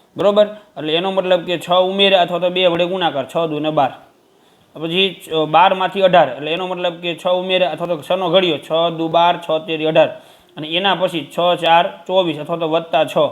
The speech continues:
બે રીતે તમે ગુણાકાર તો સરવાળે બે રીતે તમે વાપરી શકો. હવે ઈ શ્રેણીમાં આપણી ખાલી જગ્યા નથી આવતી, આપણી ખાલી જગ્યા આવશે મિત્રો ઉપરની શ્રેણીમાં આવે છે. તો ચોવીસમાંથી કેટલા બન્યા? તો કે સોળ બન્યા.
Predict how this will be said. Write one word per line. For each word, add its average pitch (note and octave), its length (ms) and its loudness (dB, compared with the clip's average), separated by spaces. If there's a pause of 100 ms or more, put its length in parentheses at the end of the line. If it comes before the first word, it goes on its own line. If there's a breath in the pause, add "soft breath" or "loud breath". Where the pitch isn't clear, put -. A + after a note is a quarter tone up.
(420 soft breath)
બે G#3+ 180 4
રીતે F#3+ 180 -2
તમે F3 180 -6
ગુણાકાર F3 400 -2
તો E3+ 100 -6
સરવાળે E3+ 360 -2
બે E3+ 180 2
રીતે C#3+ 160 -4
તમે C#3+ 160 -8
વાપરી D#3 280 2
શકો. B2+ 260 -14 (680 soft breath)
હવે D#3+ 120 -4
ઈ G3 160 -2
શ્રેણીમાં G3 380 2
આપણી F#3 180 0
ખાલી E3+ 240 0
જગ્યા E3 120 2
નથી E3 220 -2
આવતી, C3+ 280 -2
આપણી F#3+ 340 0
ખાલી F#3 220 -2
જગ્યા F3+ 280 0
આવશે F3 200 -2
મિત્રો E3+ 280 -6
ઉપરની F#3+ 520 -6
શ્રેણીમાં C3+ 420 -8
આવે A#2 140 -10
છે. - 120 -20 (380 soft breath)
તો E3+ 100 -2
ચોવીસમાંથી F#3+ 800 -2
કેટલા G3+ 280 2
બન્યા? D#3 280 -2
તો C#3+ 120 -8
કે D3+ 120 -8
સોળ E3 340 0
બન્યા. B2+ 280 -8